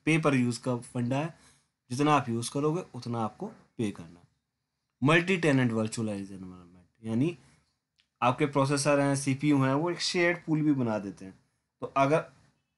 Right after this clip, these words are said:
आपको वो शेयर्ड पूल में से दे देंगे, जितना आपको रिसोर्स चाहिए, उतना दे देंगे, तो वो आपका प्राइसिंग थोड़ा कम हो जाएगा इसमें।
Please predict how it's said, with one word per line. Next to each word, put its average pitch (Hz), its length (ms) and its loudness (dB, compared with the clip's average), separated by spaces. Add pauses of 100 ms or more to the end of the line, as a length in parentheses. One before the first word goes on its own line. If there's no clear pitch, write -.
(420)
आपको 139 260 2
वो 175 100 2
शेयर्ड 143 360 0
पूल 135 160 4
में 120 120 0
से 117 140 -4
दे 101 140 -6
देंगे, 101 200 -6
जितना 123 260 2
आपको 143 220 4
रिसोर्स 143 360 0
चाहिए, 165 340 0 (140)
उतना 113 240 -2
दे 104 160 -6
देंगे, 104 280 -8 (460)
तो 127 80 0
वो 135 80 6
आपका 135 360 4 (1000)
प्राइसिंग 135 420 2
थोड़ा 117 180 0
कम 127 260 -2
हो 104 160 -2
जाएगा 87 360 -20
इसमें। - 240 -20